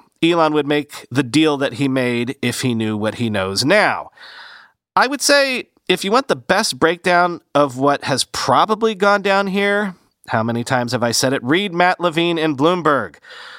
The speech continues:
Link in the show notes. Read the whole friggin' thing, because at this point, Matt has made his reputation as the analyst of all things Elon and meme stocks.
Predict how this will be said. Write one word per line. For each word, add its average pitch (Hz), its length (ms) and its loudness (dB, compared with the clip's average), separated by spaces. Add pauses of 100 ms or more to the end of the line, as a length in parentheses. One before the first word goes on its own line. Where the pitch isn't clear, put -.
(120)
Link 113 240 -4
in 120 80 0
the 120 80 -2
show 135 240 2
notes. 127 340 -2
Read 151 160 0
the 147 80 0
whole 180 140 4
friggin' 180 340 -2
thing, 190 260 2
because 156 320 0
at 147 100 -2
this 170 120 0
point, 160 240 0
Matt 147 220 2
has 139 160 -2
made 139 160 0
his 127 120 -4
reputation 131 520 -2
as 113 320 -2
the 165 320 0
analyst 170 480 2
of 160 80 -2
all 165 140 4
things 165 260 -2
Elon 160 420 2
and 139 240 -2
meme 147 180 -2
stocks. 151 460 0